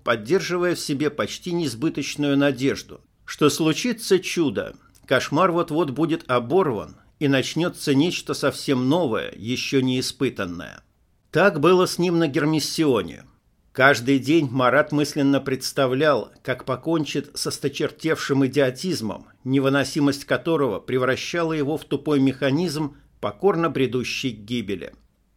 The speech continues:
И лишь мечта о земле спасла его в те годы, помогла пережить страшный период. Перебравшись на старую планету, он избавился от этого чувства. На Гундаре же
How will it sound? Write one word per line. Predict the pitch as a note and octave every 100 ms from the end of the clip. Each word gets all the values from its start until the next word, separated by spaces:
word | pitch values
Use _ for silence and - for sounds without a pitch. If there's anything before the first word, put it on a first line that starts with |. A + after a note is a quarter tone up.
| -
И | C#3
лишь | D#3+ A#3 -
мечта | G3+ G3 - G#3
о | F#3+
земле | C3+ F3 E3+ D3
спасла | - C3 B2 D3 C3+
его | B2 A#2+
в | -
те | C#3
годы, | A2 A#2 E2 - - _ -
помогла | B2 C3 A#2+ B2+
пережить | B2 B2+ A2 F#2+ D3 -
страшный | - B2+ A2+ - A#2
период. | A#2 A#2+ A#2 F2 - - _ _ _ _ -
Перебравшись | B2+ D3 E3+ G#3+ G#3+ G3
на | F#3+ E3+
старую | - F#3+ F#3+ E3
планету, | E3 E3 D#3+ F#3 F#3
он | F3 D3 D3
избавился | C#3 C#3+ F#3 C#3+ - C#3+
от | C3
этого | C3+ B2+ B2+
чувства. | A#2 C3+ G2+ - F#2 - - _ _ _ -
На | A#2 C3+
Гундаре | C#3 C3 A#2+ E3 F#3+ F#3
же | C#3 F3+ F3+